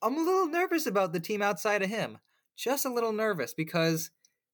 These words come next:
it's not as deep as last year. You don't have Montrezl Harrell, so you're losing that offense. Luke Kennard, um, fine, maybe he, uh,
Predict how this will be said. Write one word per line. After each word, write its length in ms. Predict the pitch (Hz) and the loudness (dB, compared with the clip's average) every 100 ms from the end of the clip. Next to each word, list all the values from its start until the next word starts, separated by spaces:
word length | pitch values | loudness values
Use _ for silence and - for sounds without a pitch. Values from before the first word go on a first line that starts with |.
| - | -10
it's 200 | 170 165 | -6 -2
not 220 | 165 190 | 0 0
as 120 | 214 | -2
deep 200 | 180 180 | -2 -2
as 100 | 180 | 0
last 260 | 156 127 - | 2 0 -2
year. 60 | 139 | -6
You 80 | |
don't 100 | 156 | -4
have 120 | 175 165 | -2 -2
Montrezl 440 | 170 165 170 165 | -2 0 -2 0
Harrell, 220 | 120 123 | 0 0
so 80 | 131 | -2
you're 80 | 127 | -4
losing 240 | 139 160 | -2 0
that 140 | 156 131 | 2 2
offense. 440 | 113 - 120 - | 0 0 -4 -4
Luke 180 | 156 160 | -4 -2
Kennard, 500 | 165 127 123 131 135 | 0 2 2 2 2
um, 320 | 113 113 117 - _ _ _ _ | 0 -4 -8 -16 _ _ _ _
fine, 300 | - 117 98 | -8 -8 -8
maybe 280 | 110 127 131 | -2 0 0
he, 260 | 127 135 123 | -2 0 2
uh, 320 | 117 113 | 2 2